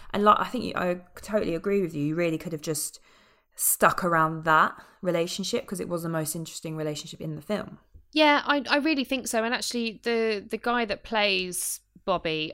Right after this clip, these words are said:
Speaker 2: uh, Nelson Ellis. So
Speaker 1: Yeah.
Speaker 2: I only really recognise him from True Blood.
Speaker 1: He's in Fargo, I
Speaker 2: Uh,
Speaker 1: think.
Speaker 2: I
Speaker 1: One of
Speaker 2: see
Speaker 1: the seasons of
Speaker 2: Yeah.
Speaker 1: Fargo.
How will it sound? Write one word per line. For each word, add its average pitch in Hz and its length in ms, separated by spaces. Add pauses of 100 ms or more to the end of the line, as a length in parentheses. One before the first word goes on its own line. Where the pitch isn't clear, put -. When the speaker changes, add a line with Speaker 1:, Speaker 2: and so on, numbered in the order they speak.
Speaker 2:
uh, 156 960
Nelson 214 440
Ellis. - 640 (540)
So 196 180
Speaker 1:
Yeah. 185 260
Speaker 2:
I 214 120
only 214 160
really 190 220
recognise 160 520
him 151 180
from 151 220
True 170 260
Blood. 175 280 (720)
Speaker 1:
He's 320 120
in 415 120
Fargo, 349 420
I 165 120
Speaker 2:
Uh, 165 160
Speaker 1:
think. 214 320 (1300)
Speaker 2:
I 269 140
Speaker 1:
One 220 80
of 208 60
Speaker 2:
see 196 60
Speaker 1:
the 196 40
seasons 196 420
of 185 160
Speaker 2:
Yeah. 208 160
Speaker 1:
Fargo. 165 440